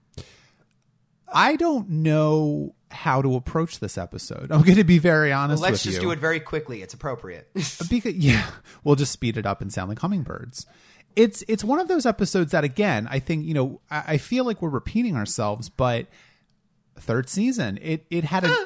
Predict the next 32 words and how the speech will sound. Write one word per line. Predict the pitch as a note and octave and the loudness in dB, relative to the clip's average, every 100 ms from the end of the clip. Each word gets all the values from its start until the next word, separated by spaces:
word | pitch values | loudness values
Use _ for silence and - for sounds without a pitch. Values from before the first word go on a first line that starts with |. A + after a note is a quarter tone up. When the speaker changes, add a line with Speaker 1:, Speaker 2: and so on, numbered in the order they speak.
| - | -2
Speaker 1:
it | C#3+ | -2
had | C#3+ | 0
an | B2 | -2
interesting | A2 G#2 E3 - F#3 | -4 -6 -6 -4 -4
concept. | C#3+ G2+ G2 G#2+ A2+ C#3 - | -2 -2 -2 -2 -4 -8 -18
Speaker 2:
Well, | - F3 D3+ | -4 0 0
I'll | D3 F3 | 2 -2
talk | - F#3 D3 | 0 2 2
a | C3 | 0
little | C3+ A#2 | -6 -8
more | A#2 G2+ | -8 -10
about | F#2+ F#2+ | -10 -10
that | G2 | -12
in | F2 | -14
the | D#2+ | -8
next | D3+ F#3 - | -6 -6 -8
one, | B2+ A2 | -10 -10
but | A2+ A#2 | -10 -8
yeah. | C3+ F#3 B2 F#3 F3+ F3 | 0 2 2 2 2 2
Speaker 1:
Uh, | |
yeah, | D3 G#2 C#3+ | 2 2 0
it | C3+ | -4
started | - - E3 F#3+ F3 | -2 4 4 6 2
out | D#3 C#3+ C#3+ - _ _ | 2 2 0 -4 _ _
okay, | C#3+ A#2+ B2+ G2 G#2+ G#3+ - _ _ _ _ _ - | -4 -2 -2 -2 -2 -6 -10 _ _ _ _ _ -2
and | D3+ D#3 E3 D#3 | 0 2 0 2
then | D3+ D#3 | 2 2
it | E3 | -2
quickly | - C3+ D3+ C#3+ C#3+ | -2 -2 -2 -4 -4
dissolved | C#3 B2 A#2 A2+ A#2 A#2 - | -4 0 2 2 0 -4 -8
into, | A2+ A2 - A2+ G#2+ G#2+ G#2+ G#2+ - _ _ _ _ | -4 -4 -4 -2 -2 -2 -2 -4 -10 _ _ _ _
uh, | - | -20